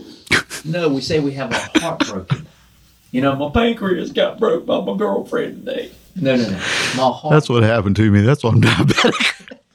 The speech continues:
Speaker 2: I'm, I'm broke my small intestine.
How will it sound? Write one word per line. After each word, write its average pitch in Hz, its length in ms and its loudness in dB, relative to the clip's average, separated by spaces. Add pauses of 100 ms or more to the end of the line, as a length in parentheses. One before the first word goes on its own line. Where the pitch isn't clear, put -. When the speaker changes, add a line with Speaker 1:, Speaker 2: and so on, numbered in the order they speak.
(1400)
Speaker 2:
I'm, 160 180 2 (100)
I'm 170 160 -4
broke - 20 0
my 185 420 4
small 185 280 2
intestine. 175 480 -2